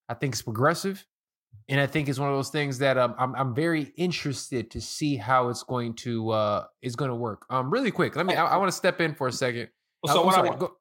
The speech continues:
Speaker 1: yeah, go
Speaker 2: uh,
Speaker 1: ahead,
Speaker 2: what
Speaker 1: go
Speaker 2: I
Speaker 1: ahead,
Speaker 2: want to,
Speaker 1: sorry.
Speaker 2: what I want to bring it home and say is that, like, despite Floyd being the A side, Logan Paul is probably gonna be driving a lot of these buys.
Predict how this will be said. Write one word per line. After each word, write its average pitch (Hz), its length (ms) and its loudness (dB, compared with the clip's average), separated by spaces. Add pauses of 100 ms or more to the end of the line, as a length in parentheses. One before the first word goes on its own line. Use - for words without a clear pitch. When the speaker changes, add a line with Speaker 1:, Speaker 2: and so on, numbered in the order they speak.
(120)
Speaker 1:
yeah, 143 160 0
go 165 100 2
Speaker 2:
uh, - 40 6
Speaker 1:
ahead, - 60 4
Speaker 2:
what 196 60 6
Speaker 1:
go 202 40 8
Speaker 2:
I - 20 8
Speaker 1:
ahead, 196 60 6
Speaker 2:
want 190 120 4
to, 147 60 0
Speaker 1:
sorry. 131 100 0
Speaker 2:
what 202 80 8
I 202 60 8
want 202 160 6
to 165 80 2
bring 165 180 4
it 151 80 4
home 147 160 4
and 113 100 2
say 147 220 4
is 101 80 2
that, 104 160 2
like, 104 220 2 (320)
despite 156 400 4
Floyd 160 240 4
being 139 160 6
the - 120 2
A 127 100 4
side, 156 360 4 (220)
Logan 151 320 6
Paul 180 300 6
is 131 100 4
probably 156 320 6
gonna 143 220 4
be 127 120 4
driving 113 480 4
a 113 60 4
lot 117 160 6
of 101 40 2
these 107 140 0
buys. - 500 2